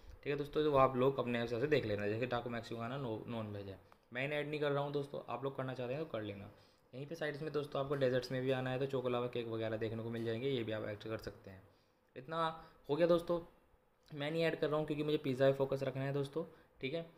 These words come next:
यहाँ पे होने के बाद आपको आना है अपने व्यू card पे दोबारा से। view card पे आने के बाद दोस्तों एक second, आपको देखने को मिलेंगे सारे पिज़्ज़ा जो मैंने ऐड किए हैं, जो अपनी मर्ज़ी से भी आप लोग अपनी पसंद से कर सकते हैं, वो आपको बता ही दिया है मैंने दोस्तों। तो आपके ऊपर वो, वो totally depend करते हैं, ठीक है दोस्तों।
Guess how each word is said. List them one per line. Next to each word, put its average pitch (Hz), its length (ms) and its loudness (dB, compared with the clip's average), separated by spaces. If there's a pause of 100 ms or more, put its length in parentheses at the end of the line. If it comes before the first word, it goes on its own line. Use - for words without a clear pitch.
(180)
यहाँ 123 140 -6
पे 143 100 -6
होने 143 220 -4
के 143 100 -2
बाद 143 220 0
आपको 131 280 0
आना 127 180 2
है 123 120 4
अपने 120 240 0
व्यू 117 220 0
card 120 220 -2
पे 127 140 -6
दोबारा 113 320 2
से। 156 200 -4 (420)
view 143 140 -6
card 170 200 2
पे 170 120 0
आने 160 120 0
के 151 60 -2
बाद 156 140 2
दोस्तों 147 340 0
एक 120 160 -2
second, 143 320 -2 (1200)
आपको 131 200 -8
देखने 147 300 2
को 160 100 4
मिलेंगे 156 260 4
सारे 143 260 4
पिज़्ज़ा 139 240 2
जो 135 120 4
मैंने 131 220 2
ऐड 117 260 8
किए 139 160 2
हैं, 151 200 0
जो 131 100 2
अपनी 131 140 0
मर्ज़ी 123 280 2
से 143 100 0
भी 135 120 2
आप 135 160 4
लोग 131 140 2
अपनी 131 180 0
पसंद 131 260 -4
से 139 80 -2
कर 135 100 0
सकते 135 280 -6
हैं, 160 80 -6
वो 139 80 0
आपको 120 220 -2
बता 110 160 -6
ही 107 100 -2
दिया 117 180 -4
है 123 60 -6
मैंने 127 180 -6
दोस्तों। 135 300 -6 (360)
तो 139 80 -6
आपके 123 380 -2
ऊपर 123 160 0
वो, 131 120 2
वो 131 160 0
totally 123 300 0
depend 113 300 2
करते 98 260 -2
हैं, 98 180 -6
ठीक 135 120 -6
है 165 60 6
दोस्तों। 180 300 -2